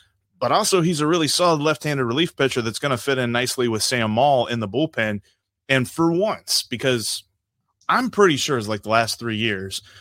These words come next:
the Reds have only had, like, one lefty in the bullpen. Now they got two, and they're pretty good two lefties that I think that David Bell's gonna be able to call on. And these past few years, it just, it kind of felt like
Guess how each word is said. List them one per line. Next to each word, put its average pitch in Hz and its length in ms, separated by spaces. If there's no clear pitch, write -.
the 139 80
Reds 156 180
have 143 100
only 170 180
had, 147 160
like, 120 180
one 117 260
lefty 113 340
in 101 100
the 98 60
bullpen. 98 500
Now 202 200
they 233 100
got 202 220
two, 127 340
and 143 100
they're 156 120
pretty 196 400
good 135 380
two 156 360
lefties 123 540
that 113 120
I 113 80
think 120 220
that 110 160
David 117 300
Bell's 110 240
gonna 107 160
be 107 120
able 101 140
to 104 60
call 185 300
on. 107 200
And 107 160
these 196 180
past 196 340
few 165 160
years, 156 280
it 117 60
just, - 300
it 120 120
kind 165 200
of 175 60
felt 160 280
like 127 340